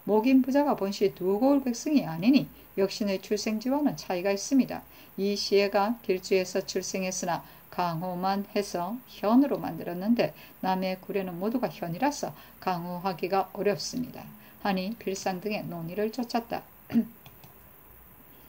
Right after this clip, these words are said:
연산군 일개 삼십일 권 연산 사 년 시월 십일 일 개유 첫 번째 기사.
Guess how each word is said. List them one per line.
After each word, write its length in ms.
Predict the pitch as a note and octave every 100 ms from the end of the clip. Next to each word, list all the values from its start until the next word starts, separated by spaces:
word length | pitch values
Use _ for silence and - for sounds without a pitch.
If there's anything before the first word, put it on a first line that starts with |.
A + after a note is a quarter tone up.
| - - - - -
연산군 480 | G3 F3 G#3 G3 F#3+
일개 260 | F#3+ F#3+ F#3+
삼십일 540 | - G3 - G3 F3+
권 160 | F#3 F3+
연산 260 | F3 F#3+
사 220 | D#3+ -
년 160 | F3+ F3
시월 280 | E3 F#3 E3+
십일 380 | - F3+ F3 F3
일 160 | F3 -
개유 420 | F3 E3+ E3+ F3
첫 200 | - G3
번째 240 | G3 F3 -
기사. 280 | D3+ -